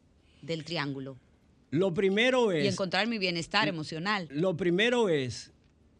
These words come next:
Speaker 2: que hacer conciencia, hacer conciencia de que no puedo seguir en la situación que estoy porque eso me está causando daño. Si se-, si estamos en una pareja, entonces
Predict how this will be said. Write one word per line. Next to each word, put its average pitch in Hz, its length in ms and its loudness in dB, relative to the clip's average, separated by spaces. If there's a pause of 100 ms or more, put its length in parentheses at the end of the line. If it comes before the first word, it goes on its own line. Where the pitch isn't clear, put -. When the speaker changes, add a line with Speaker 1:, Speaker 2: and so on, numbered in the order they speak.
(1000)
Speaker 2:
que 180 480 -2
hacer 196 460 0
conciencia, 139 920 -2 (160)
hacer 165 340 -4
conciencia 165 600 -2 (400)
de 151 240 0
que 156 140 0
no 185 300 2
puedo 202 500 -2
seguir 156 600 -4
en 147 160 -2
la 139 100 -4
situación 131 520 -6
que 147 100 -6
estoy 147 260 -4
porque 131 300 -6
eso 131 140 -6
me 127 100 -2
está 117 220 -6
causando 107 560 -8
daño. 92 360 -14 (1700)
Si 147 180 -2
se-, 147 200 -4
si - 140 -2
estamos 156 440 -2
en 185 100 -4
una 175 280 -4
pareja, 165 500 -2
entonces 139 640 -4